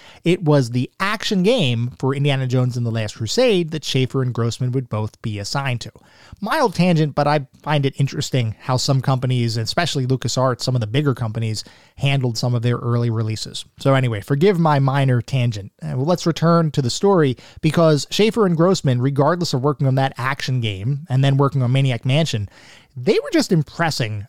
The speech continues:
a lot of individuals across Lucasfilm with their work. So,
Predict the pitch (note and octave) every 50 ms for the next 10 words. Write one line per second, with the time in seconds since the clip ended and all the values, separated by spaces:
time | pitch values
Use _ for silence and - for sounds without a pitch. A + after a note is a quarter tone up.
0 | _ _ - C3+ C3 B2 B2 C3 C#3+ D#3+ E3 D3 C#3+ D3 D3 C#3+ B2+ C3 C3 A2+
1 | A#2+ A#2 G#2 G2+ G2 - - - C#3 - - - - C#3+ C3+ C3 B2 - C#3 C3+
2 | B2+ - B2+ A2+ - - - A2 G#2 G#2 G#2 G#2+ A2 - A#2 A2 G#2+ G#2 G#2 G#2
3 | - - - _ _ _ _ _ _ _ - - B3 G#3 C3+ - -